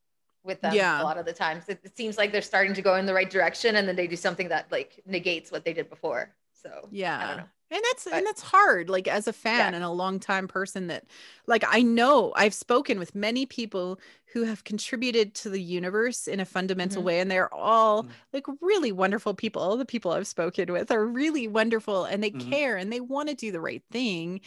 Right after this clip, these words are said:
Speaker 2: Um, I just, you know, it's hard without maybe, um, understanding.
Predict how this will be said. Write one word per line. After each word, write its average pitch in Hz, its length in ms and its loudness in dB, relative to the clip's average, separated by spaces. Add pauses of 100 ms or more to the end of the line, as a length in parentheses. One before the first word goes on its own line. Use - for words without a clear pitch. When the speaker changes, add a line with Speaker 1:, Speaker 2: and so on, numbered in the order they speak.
(320)
Speaker 2:
Um, 220 300 2
I 233 120 -2
just, - 340 -4 (100)
you 233 140 0
know, 214 140 2
it's - 220 -4
hard 262 440 4
without 190 520 2 (1400)
maybe, 190 580 0 (100)
um, 160 380 2 (100)
understanding. 180 1160 0